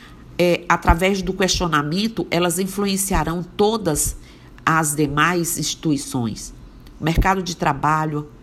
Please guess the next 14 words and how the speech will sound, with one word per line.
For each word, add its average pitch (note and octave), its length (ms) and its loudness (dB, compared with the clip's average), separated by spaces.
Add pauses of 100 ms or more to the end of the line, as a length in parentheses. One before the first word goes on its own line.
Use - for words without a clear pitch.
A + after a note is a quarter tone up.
(380)
a C#3+ 60 0
cidadania, D3+ 920 0 (160)
as C#3+ 160 -2
relações D#3 600 -2
interpessoais, D3 960 -2
as C#3 100 -6
relações D3+ 540 -2
amorosas, C#3+ 720 -2 (340)
as D#3 260 2
instituições F#3+ 680 0
espirituais, D3+ 1040 0 (260)
pois F3+ 200 4
elas F3 240 2
são E3+ 280 -2